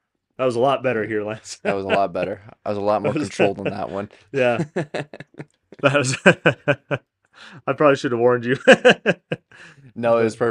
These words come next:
Speaker 2: perfect, 'cause I think that's what made it even better. <laughs>
Speaker 1: Hi. I'm glad you could join us today.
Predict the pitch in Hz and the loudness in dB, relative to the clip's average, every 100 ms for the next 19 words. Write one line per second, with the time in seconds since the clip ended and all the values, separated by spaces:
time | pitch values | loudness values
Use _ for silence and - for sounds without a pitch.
0 | 101 - - 110 110 127 110 107 - 92 | -2 -8 -4 -2 0 -2 -2 -4 -2 -6
1 | 98 98 87 98 90 90 92 - _ _ | -4 -6 -6 -6 -6 -6 -8 -12 _ _
2 | _ _ 214 147 285 - 269 - - - | _ _ -12 -2 -2 0 -4 -4 -10 -10
3 | - - _ - - - _ 123 90 78 | -14 -16 _ -20 -20 -20 _ -12 -12 -16
4 | _ _ _ _ _ _ _ _ _ _ | _ _ _ _ _ _ _ _ _ _
5 | _ _ _ 131 170 123 101 90 98 82 | _ _ _ -8 -6 -6 -8 -6 -8 -10
6 | - 82 73 | -16 -18 -20